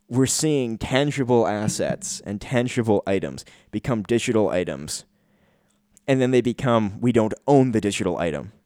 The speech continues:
We should. We're paying as much money, in some cases more, to get the digital good. But if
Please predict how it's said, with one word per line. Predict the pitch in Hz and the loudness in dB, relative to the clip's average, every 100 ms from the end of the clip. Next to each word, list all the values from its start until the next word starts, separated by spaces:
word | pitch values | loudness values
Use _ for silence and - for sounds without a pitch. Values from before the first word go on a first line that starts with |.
| - | -2
We | 123 | 0
should. | 123 - - 190 95 101 | 0 0 6 6 6 4
We're | 120 | 2
paying | - 175 170 151 127 - _ _ - - | 4 4 4 2 -4 -10 _ _ -20 0
as | 127 131 143 | 6 6 6
much | 117 - | 0 2
money, | 113 104 95 | 2 2 0
in | 92 | -4
some | - 107 | -4 -4
cases | 101 98 92 95 | -2 -2 -2 -8
more, | 95 107 120 92 98 | -6 0 4 4 2
to | 101 - | -2 -4
get | 95 95 | -6 -4
the | 92 | -2
digital | 101 98 90 | -2 -2 -4
good. | 85 107 80 - - - _ _ | 0 2 2 -4 -20 -20 _ _
But | 123 147 107 - | 2 4 4 2
if | 101 92 92 - | 0 -2 -4 -12